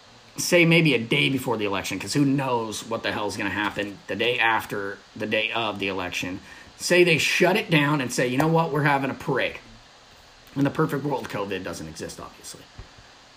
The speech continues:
And we have a combined parade with the Dodgers and Lakers. I don't think a single person wouldn't be on the streets of Los Angeles to see that play out.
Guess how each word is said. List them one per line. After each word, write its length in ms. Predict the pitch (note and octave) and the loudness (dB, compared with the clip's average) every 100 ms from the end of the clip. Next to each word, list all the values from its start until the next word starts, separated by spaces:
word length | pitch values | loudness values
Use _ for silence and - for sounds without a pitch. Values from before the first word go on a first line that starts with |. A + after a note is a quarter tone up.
| - - - | -20 -10 -2
And 140 | C#3 | 4
we 120 | F3 | 6
have 120 | F#3+ E3 | 8 6
a 80 | |
combined 580 | E3 D#3+ B2+ D#3 E3+ E3+ | 2 2 2 2 2 2
parade 340 | F3 E3 E3 D#3+ | 4 6 6 4
with 100 | D3+ | 2
the 80 | |
Dodgers 400 | C3+ C#3+ C#3+ D#3 | 2 2 2 0
and 100 | C3 | 0
Lakers. 340 | B2+ C#3 E3 E3 | 2 2 2 0
I 120 | D3+ | 2
don't 180 | E3 C#3+ | 2 2
think 200 | D3+ C3 | 0 0
a 60 | A2 | -4
single 760 | - - - E3+ F3 E3+ - | -6 -6 -2 0 2 2 0
person 500 | - D3 C3+ C#3+ B2 | -2 -2 2 2 2
wouldn't 340 | B2 C3+ B2 | 0 -2 -4
be 200 | A#2+ A#2 | -2 -2
on 100 | A2 | -2
the 80 | G#2 | -4
streets 380 | - - G#2 - | -4 -4 -6 -6
of 60 | G#2 | -2
Los 280 | G#2 G2 | -2 -2
Angeles 480 | G2 F#2 F#2 F#2+ - - - - | -4 -6 -8 -10 -12 -14 -20 -8
to 80 | A#2+ | -4
see 220 | A2+ A2+ | -2 -2
that 240 | G2 E2 - | -2 -4 -4
play 240 | F#2 E2+ | -8 -6
out. 160 | C2+ | -8